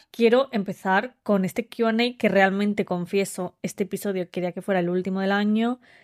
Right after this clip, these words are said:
Por circunstancias de la vida, pues no ha podido ser. Entonces, nada.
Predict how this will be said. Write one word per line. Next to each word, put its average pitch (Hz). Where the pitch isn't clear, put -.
Por 202
circunstancias 196
de 190
la 190
vida, 196
pues 170
no 165
ha 160
podido 175
ser. 233
Entonces, 180
nada. 165